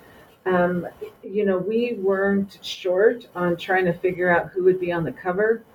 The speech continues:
Um, we have, uh, Vinaya Yazzie, Gloria Emerson, um, Sherwin Bitsui, uh,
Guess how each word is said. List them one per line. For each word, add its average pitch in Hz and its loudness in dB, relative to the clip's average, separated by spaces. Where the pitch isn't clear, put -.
Um, 170 0
we 185 2
have, 170 0
uh, 160 2
Vinaya 180 0
Yazzie, 175 -2
Gloria 175 0
Emerson, 170 -2
um, 165 0
Sherwin 180 0
Bitsui, 175 -2
uh, 127 -6